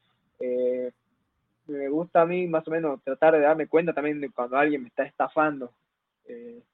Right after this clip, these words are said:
porque es algo muy, muy importante en esta época de, de, de tanta desinformación. Entonces,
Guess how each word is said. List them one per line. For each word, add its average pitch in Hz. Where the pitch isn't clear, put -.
porque 123
es 139
algo 143
muy, 127
muy 139
importante 147
en 139
esta 139
época 143
de, 117
de, 113
de 120
tanta 151
desinformación. 151
Entonces, 139